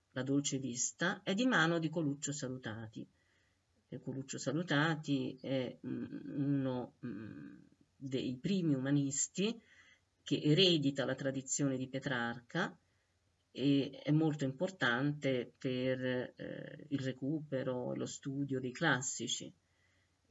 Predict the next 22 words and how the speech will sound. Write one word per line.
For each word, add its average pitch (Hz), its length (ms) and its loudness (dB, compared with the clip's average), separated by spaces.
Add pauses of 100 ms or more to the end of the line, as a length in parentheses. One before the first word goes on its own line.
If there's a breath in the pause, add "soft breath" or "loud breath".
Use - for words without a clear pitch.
E 107 40 0
alla 170 260 4
carta 220 400 4
centoventuno 151 840 2
retto 170 480 2
c'è 170 160 0
una 151 180 4
scritta: - 760 -2 (100)
"Liber 170 760 2
Ser - 540 2
Antoni 170 1160 4 (160)
Domini 151 880 4
Coluti 160 960 2
de 151 240 2
Salutati", 147 880 0 (440 soft breath)
cioè - 240 4
libro 156 800 4
del, 139 580 2
di 139 140 -4
Ser 185 300 6
Antonio, 147 1000 4 (460 soft breath)
eh, 135 680 4